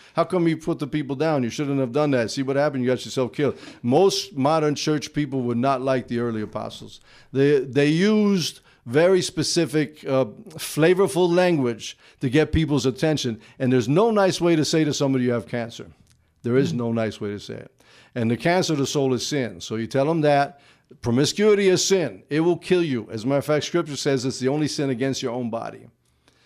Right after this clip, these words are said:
Speaker 1: So I, there's no way for me to say, "Hey, sir, you kinda, sorta, maybe, might be sick." Uh, uh, you can't do that.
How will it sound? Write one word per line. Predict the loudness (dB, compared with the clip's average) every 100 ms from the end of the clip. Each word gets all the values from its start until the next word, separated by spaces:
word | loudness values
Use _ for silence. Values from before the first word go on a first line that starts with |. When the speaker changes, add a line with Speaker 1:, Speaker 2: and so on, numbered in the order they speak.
| _
Speaker 1:
So | -16 -12
I, | -2 0 4
there's | 4
no | 4 4
way | 2
for | 2
me | 2 2
to | 0
say, | 0 0 0
"Hey, | -2
sir, | -4 -4 -2
you | -2 -4
kinda, | -8 -10 -8 -8
sorta, | -8 -8 -6 -8
maybe, | -8 -8 -8
might | -4 -4 -4
be | -6
sick." | -8 -2 0 0 -6
Uh, | -8 -8 -8 -20 -14 -8
uh, |
you | -4 0 0
can't | 0 0 0
do | -2 -4
that. | -8